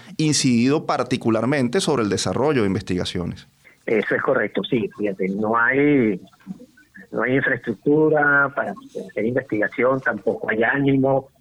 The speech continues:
Speaker 2: el sueldo tampoco alcanza. Sin embargo, en el instituto nos planteamos que teníamos que hacer algo, pues que no podíamos seguir, este, achicopalados allí sin, sin hacer nada. Entonces, bueno, decidimos montar la jornada para inyectarle, este, ánimo a,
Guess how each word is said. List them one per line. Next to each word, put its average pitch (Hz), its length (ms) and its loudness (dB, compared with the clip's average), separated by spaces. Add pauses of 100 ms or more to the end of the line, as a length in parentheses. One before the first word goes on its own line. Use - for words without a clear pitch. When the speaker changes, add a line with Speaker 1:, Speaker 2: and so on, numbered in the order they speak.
(220)
Speaker 2:
el 113 280 0
sueldo 113 460 0
tampoco 101 400 -4
alcanza. 135 440 -2
Sin 147 240 0
embargo, 143 600 0 (560)
en 123 100 -2
el 123 120 2
instituto 120 460 2
nos 160 140 2
planteamos 131 560 -2
que 143 80 -4
teníamos 123 380 -2
que - 80 -2
hacer 127 200 -2
algo, 98 280 -4
pues - 180 -6
que 107 120 -8
no 104 140 -10
podíamos 135 560 2
seguir, 113 320 2
este, 123 640 0 (240)
achicopalados 117 1040 0
allí 135 420 2
sin, 135 260 -2
sin 113 180 -2
hacer 110 200 -4
nada. 113 140 -2
Entonces, 120 240 -4
bueno, 147 160 0 (100)
decidimos 117 580 0
montar 127 440 2
la 143 140 0
jornada 131 580 -2 (460)
para 135 160 0
inyectarle, 127 880 0
este, 107 760 0
ánimo 156 600 2
a, 123 200 -6